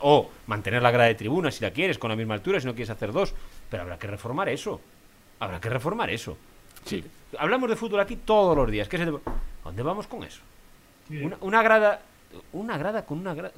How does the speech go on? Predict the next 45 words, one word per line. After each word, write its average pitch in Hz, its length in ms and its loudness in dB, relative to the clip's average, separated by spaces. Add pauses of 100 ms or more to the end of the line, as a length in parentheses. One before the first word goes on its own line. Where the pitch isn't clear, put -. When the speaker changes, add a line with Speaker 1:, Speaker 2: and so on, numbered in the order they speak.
Speaker 1:
con 127 140 -8
una 175 120 -8
pista 208 260 -8
de 185 60 -2
atletismo 170 360 -6
por 131 120 -8
delante 170 220 -4
que 120 120 -6
no 170 80 -4
existe. - 400 -14 (200)
Speaker 2:
No, 120 80 -4
aparte 95 300 -6
hay 98 60 -2
que - 60 0
decir 104 200 -2
que - 100 -8
una 104 140 0
vez 98 140 -4
que 104 100 -10
ya, 101 240 -2 (100)
eh, 104 220 -14
la, 95 180 -4 (160)
la 107 140 -4
pista 110 220 -4
de 110 80 2
atletismo 98 800 -4
exporense, 98 520 -2
que 92 100 -10
ha - 20 -10
sido 98 180 -10
una 87 160 -8
buena 92 380 -8
i-, 101 140 -10
una, 95 200 -8
Speaker 1:
Sí. 92 100 -12
Speaker 2:
es 101 60 -8
una 95 120 -6
buena 92 180 -6
dotación, 156 560 0 (480)
el, 107 220 -2
el 98 320 -4
tema 107 280 -2
de 101 80 -2
los 98 160 -4
remedios 104 500 0